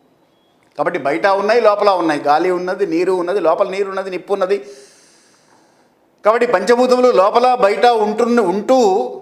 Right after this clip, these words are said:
మాయలో నడిపిస్తున్నాయి. కాబట్టి ఈ మాయ ఆయన మాయ.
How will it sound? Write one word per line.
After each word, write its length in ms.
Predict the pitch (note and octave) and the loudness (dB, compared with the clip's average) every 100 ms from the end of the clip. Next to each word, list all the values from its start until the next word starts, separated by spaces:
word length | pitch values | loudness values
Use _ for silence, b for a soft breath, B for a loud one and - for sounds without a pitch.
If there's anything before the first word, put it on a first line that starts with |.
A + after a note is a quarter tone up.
| - _ _ _ _ | -20 _ _ _ _
మాయలో 560 | A2 A2+ C3 F3 F3 E3+ | -14 -6 -2 -2 -2 -4
నడిపిస్తున్నాయి. 720 | D#3 C#3+ D#3 - D3 C#3 B2 | -6 -10 -14 -14 -12 -12 -12
కాబట్టి 400 | - B2 C#3 - | -8 -8 -8 -10
ఈ 140 | C#3+ C3+ | -10 -10
మాయ 440 | A2+ A#2+ E3+ F#3 - | -4 0 0 -2 0
ఆయన 340 | C#3 F#3 F#3+ | 0 0 0
మాయ. 340 | F3 D#3+ D3 | 0 0 0